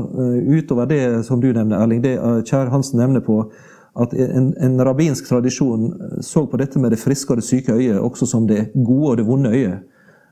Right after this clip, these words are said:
Altså at det, det gode øyet, det friske øyet, det var det som sto for det, eh, det, det generøse, det gavmilde, det som ga av seg selv og sitt eget til andre for å hjelpe, mens det vonde øyet, det var gjerrigheten og grådigheten som klamret seg til sitt eget og ikke ville dele.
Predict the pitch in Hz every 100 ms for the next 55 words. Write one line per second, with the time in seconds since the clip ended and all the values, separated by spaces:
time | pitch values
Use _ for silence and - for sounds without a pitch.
0 | - 113 - 120 127 120 120 101 120 120
1 | 110 131 156 104 113 107 110 - 151 -
2 | - 104 98 117 139 - - _ - 131
3 | 127 135 131 143 143 120 113 113 - 113
4 | - 143 - 113 113 110 110 - _ _
5 | _ _ - 113 113 - 113 92 117 120
6 | 117 117 - - - - 139 139 151 117
7 | - 117 113 123 135 147 120 101 117 131
8 | 123 110 156 143 117 110 120 - 151 127
9 | 110 127 117 127 120 - 127 107 139 131
10 | 113 107 104 120 135 104 127 - - -
11 | - 123 117 123 127 143 123 110 127 120
12 | 123 110 104 110 123 135 131 127 - 104
13 | 110 113 120 123 98 170 175 117 110 120
14 | 139 135 113 110 113 104 113 113 113 98
15 | 107 117 101 98 101 98 -